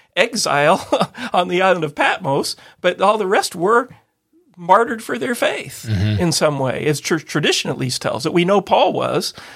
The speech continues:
Speaker 1: you
Speaker 2: Right.
Speaker 1: know, um, we know Stephen, we know Stephen, who was an apostle, but he was a, a, a deacon was, you know, we, we see that example. Uh, and so I understand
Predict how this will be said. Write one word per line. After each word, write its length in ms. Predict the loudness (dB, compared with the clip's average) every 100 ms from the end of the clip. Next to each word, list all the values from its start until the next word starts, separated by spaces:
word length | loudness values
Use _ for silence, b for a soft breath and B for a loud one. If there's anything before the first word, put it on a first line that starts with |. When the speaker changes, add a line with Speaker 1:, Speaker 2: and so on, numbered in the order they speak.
| B B
Speaker 1:
you 80 | 0
Speaker 2:
Right. 60 |
Speaker 1:
know, 260 | 2 0 -4 b b
um, 360 | 0 2 0 -4 _ _ _ _ _ _
we 140 | -4 0
know 100 | 2
Stephen, 480 | 0 0 -2 -4 -8 _ _ _ -6
we 80 | -2
know 140 | 0
Stephen, 400 | 0 -2 -2 0
who 120 | 0 2
was 200 | 0 -2
an 80 |
apostle, 300 | -2 -4 -2
but 100 | -2
he 80 | -2
was 100 | -2
a, 140 | -2 -2
a, 40 | -4
a 260 | -4 -6
deacon 380 | -4 -4 -4 -2
was, 300 | 0 0 -4 b b b
you 80 | -2
know, 100 | 0
we, 220 | 0 -4
we 160 | -2 0
see 260 | 0 0
that 220 | 0 -2 -4
example. 600 | -4 -4 -4 -10 -14 _ b b b
Uh, 180 | 0 2 2
and 160 | 0
so 420 | 2 2 2 0 -8 b b _ _ _ _ _ _ _ 0
I 480 | 2 2 -2 -6 _ _ _ _ _ _ _ 2
understand 1160 | 2 2 -2 -2 0 2 2 2 0 -2 -8